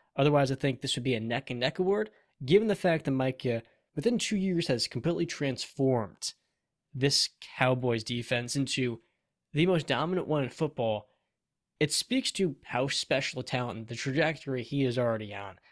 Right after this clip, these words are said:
So far this year, eight sacks, and that doesn't speak to his versatility. You can use him in almost any asset on the defensive end, and he's just a game wrecker. I think you guys have talked about ad nauseum.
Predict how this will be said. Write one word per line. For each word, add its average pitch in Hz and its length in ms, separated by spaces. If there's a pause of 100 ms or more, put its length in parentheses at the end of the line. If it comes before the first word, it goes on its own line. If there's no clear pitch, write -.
(120)
So 160 200
far 170 180
this 156 200
year, 143 260
eight 165 180
sacks, 156 400
and 120 200
that 131 180
doesn't 147 260
speak 139 300
to 139 80
his 127 120
versatility. 117 760
You 113 140
can 131 140
use 131 220
him 120 240 (360)
in 151 120
almost 143 360 (180)
any 156 260
asset 135 340
on 120 60
the 120 60
defensive 120 420
end, 113 260 (400)
and 117 300
he's 160 200
just 190 120
a - 40
game 165 260
wrecker. 113 440
I 120 60
think 123 160
you 139 80
guys 135 160
have 117 80
talked 131 260
about 131 160
ad 117 160
nauseum. 117 600